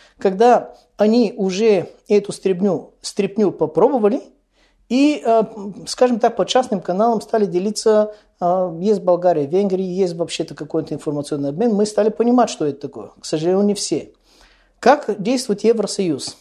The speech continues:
Это очень хитрая, очень красивая система. И жаль, что наши украинские друзья, э, не знали и продолжают не знать об этом, не знали об этом в прошлом году и продолжают не знать и сегодня. Евросоюз приходит всегда с очень красивой обёрткой.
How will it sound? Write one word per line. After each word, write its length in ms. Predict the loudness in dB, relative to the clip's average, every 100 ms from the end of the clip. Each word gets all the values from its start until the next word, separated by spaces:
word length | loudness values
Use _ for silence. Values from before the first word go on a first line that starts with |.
| -4
Это 200 | -2 0
очень 260 | 0 0 -2
хитрая, 320 | -2 0 0
очень 200 | 0 -4
красивая 380 | -4 0 0 0
система. 540 | -4 -4 0 0 -2 -8 _ -6
И 80 | -2
жаль, 320 | 2 2 0
что 400 | -2 0 2 0
наши 320 | 0 0 2 0
украинские 540 | 0 0 -2 -2 -4
друзья, 600 | 0 -2 2 2 2 0 -10 _ -20 _ -4
э, 380 | 0 2 0 -2
не 300 | -2 0 0
знали 400 | 0 2 2 0 -6 -4
и 120 | -4
продолжают 580 | 0 0 2 2 0 0
не 100 | -4
знать 280 | -2 -2 -2
об 120 | 2
этом, 380 | 0 0 -8 -10 -4
не 120 | 0
знали 220 | 2 2
об 120 | 2
этом 200 | 0 -2
в 60 | -4
прошлом 320 | -4 -2 -2
году 180 | -2 0
и 140 | -2 -2
продолжают 520 | -2 -2 0 0 -2
не 80 | -4
знать 280 | -2 -4
и 40 | -6
сегодня. 500 | -4 -2 -2 -4 -12 _ _ -20 _ _
Евросоюз 520 | 0 2 2 0 -2 0
приходит 380 | -2 0 -2
всегда 240 | -2 0 0
с 100 | -2
очень 180 | -8 -6
красивой 360 | -8 -4 -2 -2
обёрткой. 460 | -2 -10 _ -20